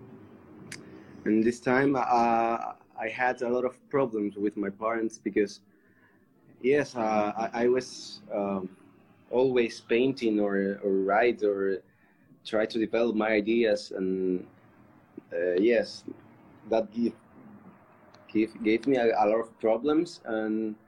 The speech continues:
was difficult for me. But in this time, I take decision to leave my home and come to Barranquilla, my, the city in, in,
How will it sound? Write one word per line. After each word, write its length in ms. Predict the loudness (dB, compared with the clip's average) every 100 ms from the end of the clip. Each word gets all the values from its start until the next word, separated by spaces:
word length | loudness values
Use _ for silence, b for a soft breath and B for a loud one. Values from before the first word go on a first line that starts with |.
| b b b b _ 0
was 240 | 0 2
difficult 480 | 0 0 0 0 0
for 160 | 2
me. 220 | 4 4 4
But 260 | 2 2
in 260 | 2 2 4
this 380 | 2 -2 -10 -4
time, 460 | 0 2 4 4 4
I 640 | 4 4 4 2 2 -4 -10 -2
take 240 | -2 0
decision 600 | -2 -2 -4 -2 -2 -2
to 840 | 0 0 2 2 2 4 2 0 -6 _ _ -2
leave 260 | 0 0 0
my 180 | -2 0
home 400 | 0 0 -2 -12 -20 -20 -8
and 160 | -6 -2
come 220 | 0 0
to 160 | 0
Barranquilla, 840 | 0 0 0 -2 2 4 4 0 -4 _ _ -12 -2
my, 580 | 0 0 -2 -4 -6 -8 b b b
the 80 | -4
city 380 | -2 0 2 2
in, 320 | 2 2 0
in, 500 | -2 -2 -2 -6 -10